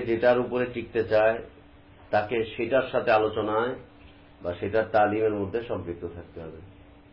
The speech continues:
যে যেটার উপরে টিকতে চায়। কেউ যদি দলের উপরে টিকে থাকতে চায় তাহলে সে, তাকে দলীয় প্রোগ্রামগুলোতে নিয়মিত অ্যাটেন্ড করতে হবে, না হলে তার ওখানে কোনো অবস্থান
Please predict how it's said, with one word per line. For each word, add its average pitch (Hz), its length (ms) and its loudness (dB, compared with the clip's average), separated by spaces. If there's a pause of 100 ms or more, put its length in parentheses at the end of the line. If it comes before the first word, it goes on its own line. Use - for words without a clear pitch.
(640)
যে 123 180 4
যেটার 104 280 0
উপরে 90 220 -2
টিকতে - 300 -12
চায়। 82 160 -12 (1300)
কেউ 104 180 -6
যদি 110 240 0
দলের 113 240 6
উপরে 120 220 0
টিকে 120 260 -2
থাকতে 117 280 -6
চায় 117 240 0
তাহলে 104 280 0
সে, 117 120 -2 (520)
তাকে 98 200 -4 (120)
দলীয় 110 280 4 (100)
প্রোগ্রামগুলোতে 101 640 -2 (120)
নিয়মিত 107 300 0
অ্যাটেন্ড 101 320 -4
করতে 101 240 -8
হবে, 107 240 0
না 104 80 0
হলে 104 220 0
তার 104 140 2 (120)
ওখানে 101 320 -4
কোনো 107 120 0 (100)
অবস্থান 95 300 -6